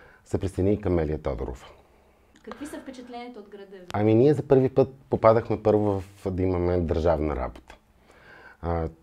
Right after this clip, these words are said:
Speaker 1: а, театър Студио Четири поса е било независима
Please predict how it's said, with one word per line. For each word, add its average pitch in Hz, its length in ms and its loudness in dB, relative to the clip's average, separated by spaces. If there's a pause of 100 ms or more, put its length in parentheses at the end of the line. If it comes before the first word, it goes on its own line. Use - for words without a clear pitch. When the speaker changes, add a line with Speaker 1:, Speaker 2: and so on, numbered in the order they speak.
Speaker 1:
а, 82 520 -4 (360)
театър 107 200 2
Студио 98 260 0
Четири 92 240 -2
поса 95 400 -4
е 104 80 0
било 90 680 0 (220)
независима 78 800 -2